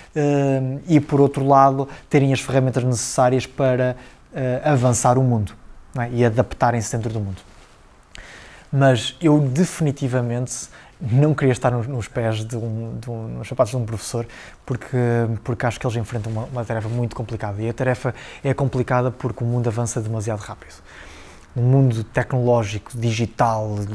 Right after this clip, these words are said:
e autónomo e tudo e mais alguma coisa,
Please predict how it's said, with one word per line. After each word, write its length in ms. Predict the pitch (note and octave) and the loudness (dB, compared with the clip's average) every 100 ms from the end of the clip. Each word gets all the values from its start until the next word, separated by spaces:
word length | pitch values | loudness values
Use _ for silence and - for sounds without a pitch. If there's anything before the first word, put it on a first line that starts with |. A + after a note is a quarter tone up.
| A2 | -4
e 80 | |
autónomo 1600 | A#2+ A2 A#2 - - - - - - E3 C#3 C3+ C3+ B2+ B2 A#2+ | -2 -2 -2 -6 -20 -20 -20 -20 -2 2 4 4 4 4 2 2
e 260 | A#2 A#2 A#2 G#2+ | 2 2 0 0
tudo 200 | - C#3 | 2 2
e 40 | B2+ | 4
mais 200 | B2 A#2+ | 2 2
alguma 280 | B2 A#2+ | 2 0
coisa, 420 | A2 C3 B2+ A#2+ | 0 0 0 -2